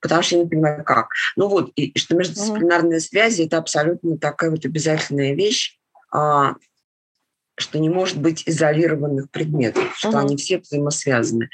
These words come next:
Speaker 1: Это не школа диалога культуры, но это должно быть обязательно в каком-то виде.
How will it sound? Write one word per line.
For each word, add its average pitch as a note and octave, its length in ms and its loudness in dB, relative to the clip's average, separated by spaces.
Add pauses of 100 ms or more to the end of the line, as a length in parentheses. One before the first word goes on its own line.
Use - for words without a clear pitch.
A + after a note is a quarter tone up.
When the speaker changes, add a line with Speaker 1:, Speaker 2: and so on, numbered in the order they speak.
(200)
Speaker 1:
Это D#3+ 220 0
не G3+ 120 2
школа F#3+ 360 2
диалога C#3 500 2
культуры, F3+ 460 -4
но D3 160 2
это D3+ 140 0
должно C#3+ 340 2
быть D#3+ 220 -4
обязательно D#3+ 400 -2
в - 60 -20
каком-то D3 440 -8
виде. E3 320 2